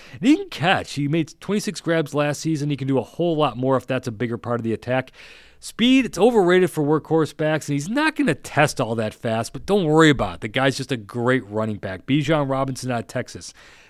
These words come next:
Number six, Jalen Carter out of Georgia.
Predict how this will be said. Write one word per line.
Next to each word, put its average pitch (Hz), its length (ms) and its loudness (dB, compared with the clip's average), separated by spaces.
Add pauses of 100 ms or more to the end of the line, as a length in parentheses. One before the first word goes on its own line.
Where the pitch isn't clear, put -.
Number 120 320 -2
six, - 540 0 (580)
Jalen 202 380 4
Carter 170 380 2
out 147 100 4
of 127 100 0
Georgia. 110 540 0